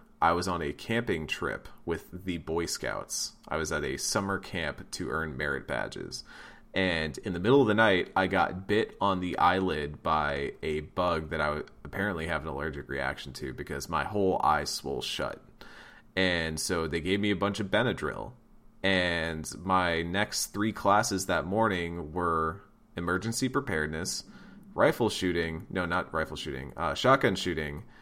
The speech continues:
and archery, where luckily we weren't shooting the arrows, but we were learning how to make arrows, so we used a lot of that really, really smelly glue. Um, I, I legit, like, blacked out in the middle of the day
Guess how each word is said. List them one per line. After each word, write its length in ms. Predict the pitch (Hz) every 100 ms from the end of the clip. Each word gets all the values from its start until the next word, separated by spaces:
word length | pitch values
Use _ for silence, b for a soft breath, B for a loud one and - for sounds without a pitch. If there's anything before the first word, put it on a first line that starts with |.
| b b -
and 680 | 98 95 90 87 82 82 80 - - - - -
archery, 580 | 117 139 - 104 80 67
where 400 | 85 98 92 85
luckily 420 | - 131 156 104 92
we 120 | 92
weren't 240 | 95 87
shooting 400 | - - 117 98
the 120 | 90 76
arrows, 340 | 85 85 87
but 140 | 95 95
we 100 | 98
were 200 | 131 135
learning 320 | 117 110 107
how 140 | 104 107
to 80 |
make 320 | 90 85 92 -
arrows, 360 | 82 73 69 -
so 140 | -
we 80 | 85
used 240 | 85 85 -
a 60 |
lot 240 | 85 82 95
of 60 |
that 180 | 80 69 67 69
really, 440 | 80 98 101 92
really 360 | 87 92 90 80
smelly 460 | - 92 92 92
glue. 540 | 80 78 80 71 50 - B B B B B -
Um, 640 | 101 95 85 73 60 53 - - - - - - -
I, 80 | - - - - -
I 100 | 131
legit, 480 | 143 104 82 95 87
like, 240 | 78 76
blacked 360 | 65 57 62 -
out 180 | 64 -
in 60 |
the 60 | 64
middle 260 | 67 85
of 60 | 82
the 60 | 76
day 340 | 62 62 67